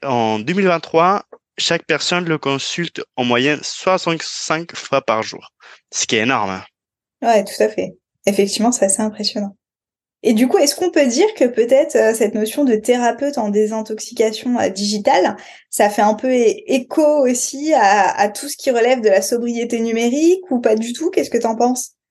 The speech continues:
Speaker 1: Bah, après, euh, ce qui, euh, désintoxication digitale,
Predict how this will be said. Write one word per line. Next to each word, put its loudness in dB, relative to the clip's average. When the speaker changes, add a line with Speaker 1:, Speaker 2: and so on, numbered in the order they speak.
Speaker 1:
Bah, 2
après, 4
euh, 4
ce -10
qui, 0
euh, 2
désintoxication -4
digitale, -2